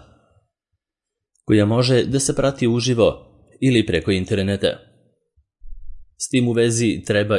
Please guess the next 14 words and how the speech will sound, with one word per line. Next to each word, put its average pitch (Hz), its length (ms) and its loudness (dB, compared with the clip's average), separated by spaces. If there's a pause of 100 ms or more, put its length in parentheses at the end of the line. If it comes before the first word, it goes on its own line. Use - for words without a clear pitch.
istaći 104 760 -4
da 95 380 -4
klasični 104 600 -4
časovi 107 580 -4 (800)
mogu 135 300 0
prema 120 380 0
želji 87 360 -4
polaznika 101 640 0 (680)
da 120 140 2
se 120 140 -2
sprovode 127 640 0
na 113 280 -2
svakom 104 420 -4
mestu 90 420 -4